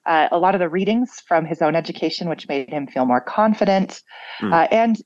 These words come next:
Speaker 1: I was confident, uh, in sending him in. I, I don't, you know, sometimes as parents, we feel like we need to protect our kids from big business educational systems that might do them harm.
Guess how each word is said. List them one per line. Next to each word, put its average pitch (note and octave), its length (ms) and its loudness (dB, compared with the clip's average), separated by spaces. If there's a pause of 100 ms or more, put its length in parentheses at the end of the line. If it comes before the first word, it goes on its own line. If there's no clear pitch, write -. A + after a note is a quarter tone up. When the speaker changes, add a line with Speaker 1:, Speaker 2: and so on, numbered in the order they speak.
(100)
Speaker 1:
I A#3 160 4
was A3+ 240 -2
confident, C#3+ 580 -6 (400)
uh, C#3 220 2 (100)
in E3+ 140 2
sending E3+ 360 -2
him D#3 160 -2
in. D#3 220 4
I, C#3 140 2 (120)
I E3 80 4
don't, F3 400 0 (460)
you B3 140 2
know, B3 100 2
sometimes C#4 520 2
as F#3 380 -2
parents, F3+ 440 0
we E3 100 0
feel D3+ 240 0
like D3 200 2
we C#3+ 100 -2
need C#3 260 -4
to B2 400 -2 (420)
protect - 600 -4
our F#3+ 340 2
kids G3+ 480 -2
from E3+ 640 0 (560)
big D#3+ 340 -2 (680)
business E3 360 2
educational D#3 640 0
systems D3+ 580 -2
that - 240 2
might C#3+ 240 0
do C#3+ 140 0
them C3 160 2
harm. F#3 540 2